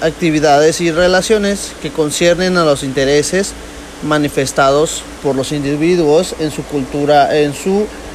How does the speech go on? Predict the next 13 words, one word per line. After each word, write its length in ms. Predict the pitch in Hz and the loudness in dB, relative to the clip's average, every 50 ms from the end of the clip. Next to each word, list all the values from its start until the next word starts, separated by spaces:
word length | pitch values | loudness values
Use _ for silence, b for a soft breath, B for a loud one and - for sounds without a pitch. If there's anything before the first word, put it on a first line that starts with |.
| - - 139 | -14 -6 -2
vida 260 | 160 165 156 165 165 | 0 2 4 4 2
cultural. 520 | 160 - 151 135 - 165 165 185 190 202 208 - - - - - - - - - - - - - - | 2 0 -6 -6 -4 0 2 2 2 2 0 -2 -10 -16 -18 -18 -16 -16 -16 -16 -14 -14 -14 -10 -6
Y 180 | 220 214 233 240 | -2 0 2 4
las 140 | 240 214 - | 2 2 2
prácticas 500 | - 208 202 196 185 214 190 214 208 202 | 2 2 2 2 0 0 0 0 0 2
caracti-, 480 | - 208 185 175 - - - - - | 2 0 0 0 -2 -6 -10 -10 -8
se, 340 | - - - 190 190 196 196 | -6 -2 0 0 2 2 0
son 180 | - - 202 190 | 2 0 0 2
caracterizadas 920 | 214 220 214 202 170 - - 180 165 147 - 180 170 165 170 180 185 180 | 4 4 4 2 2 -2 -4 -6 -6 -4 0 2 2 4 4 2 0 -2
por 200 | - 180 160 151 | -4 -6 -6 -4
ser 340 | - - 165 165 170 170 - - - - - - - - - - - - - - 139 131 | -2 0 2 2 2 2 -2 -8 -14 -18 -18 -18 -16 -16 -16 -16 -16 -16 -16 -14 -4 0
voluntarias, 960 | 156 156 151 143 143 139 135 123 - 156 160 165 190 208 233 262 247 - - - - - - - | 2 4 4 4 4 2 -2 0 2 2 4 4 4 4 4 4 2 0 -4 -10 -14 -16 -14 -6
abiertas, 920 | - 143 151 151 151 160 165 170 165 170 220 233 254 285 247 - - - | -2 0 0 2 2 4 4 2 2 2 2 2 4 2 2 -2 -4 -8